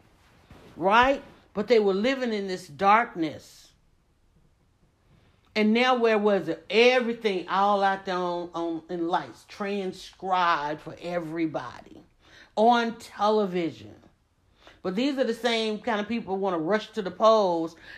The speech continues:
and make sure you don't have your inali-, inalienable rights. <laughs> It's crazy, this darkness. Darkness is crazy. Let me tell you,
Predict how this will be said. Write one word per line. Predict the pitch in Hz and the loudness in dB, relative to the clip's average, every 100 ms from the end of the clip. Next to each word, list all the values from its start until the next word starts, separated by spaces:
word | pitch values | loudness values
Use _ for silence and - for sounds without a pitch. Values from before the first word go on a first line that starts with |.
| - | -2
and | 220 220 | 2 2
make | 220 | 2
sure | - 220 | -2 -6
you | 190 226 | 0 2
don't | 269 240 | 2 2
have | 208 214 196 185 180 - - _ - - | 0 2 4 4 0 -14 -20 _ -20 2
your | 196 285 - | 8 10 10
inali-, | 220 185 202 214 196 196 202 | 4 0 2 2 2 -2 0
inalienable | 214 208 202 240 220 196 190 185 185 | -4 0 0 0 -2 -2 -2 0 0
rights. | 175 170 - - - - - - | 2 0 -2 -16 -18 -18 -18 -18
<laughs> | - _ _ _ _ _ _ _ _ _ _ _ _ _ _ _ _ _ _ _ _ - - - - - - | -20 _ _ _ _ _ _ _ _ _ _ _ _ _ _ _ _ _ _ _ _ -20 -16 -14 -16 -18 -6
It's | 233 240 | -4 -4
crazy, | - - 254 269 262 214 190 185 | -8 -8 -4 -2 -4 -6 -8 -8
this | 165 190 - | -8 -8 -6
darkness. | 190 185 226 196 180 170 | -2 0 -2 -2 -8 -8
Darkness | - 202 226 220 214 - | -4 -2 -2 -6 -12 -12
is | 185 | -18
crazy. | - 226 214 208 | -12 -6 -4 -4
Let | 190 202 | -6 -6
me | 202 | -6
tell | 208 233 233 240 | -8 -4 -2 -2
you, | 202 180 135 113 | -2 -4 -6 -10